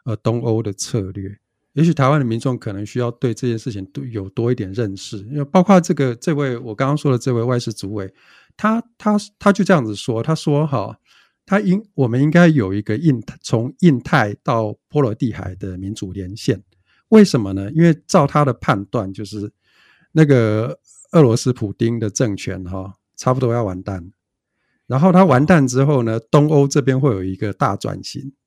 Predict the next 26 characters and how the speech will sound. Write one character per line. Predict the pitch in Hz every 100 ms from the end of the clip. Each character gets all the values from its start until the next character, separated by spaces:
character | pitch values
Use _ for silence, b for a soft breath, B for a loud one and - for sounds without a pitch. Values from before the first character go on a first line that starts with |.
| _
就 | - 135
可 | 131
能 | 101 104
包 | - 123
括 | 127 131 - 175
周 | - 120
遭 | 123 127 117
的 | 120
哈， | 95 104 117 -
周 | - 131 120
遭 | 131 120
这 | 127
些 | 117 117 123
原 | 131 110 120
本 | 120 104
笼 | 95 92
罩 | 120 113
在 | - 107 107 B B B B B
俄 |
罗 | 123 110
斯 | - 113
势 | - 131
力 | 117 110
下 | 131 107
面 | 113 101
的 | 98